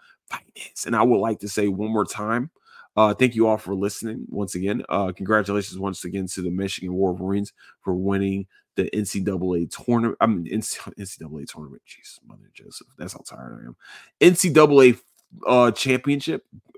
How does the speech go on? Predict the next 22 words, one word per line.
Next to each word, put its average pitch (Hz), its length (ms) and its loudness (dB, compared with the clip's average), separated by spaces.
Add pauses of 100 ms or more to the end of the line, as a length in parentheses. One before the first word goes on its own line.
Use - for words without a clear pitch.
(140)
football-wise. 135 960 0 (460)
Congrats. 107 680 -4 (320)
Um, 110 460 4
also, 123 240 2
great 110 300 0
career. 107 460 -2
Congratulations 101 600 -4
on 98 100 -6
your 87 100 -10
career, 98 440 -2
Nick 87 280 -6
Saban, 98 520 -2 (520)
Pete - 200 -8
Carroll. 117 440 2 (220)
And 110 340 2
if 104 180 -4
this 107 220 -2
is 117 260 4
the 113 100 -4
last 110 420 -2
ride 110 380 -2
for 107 300 0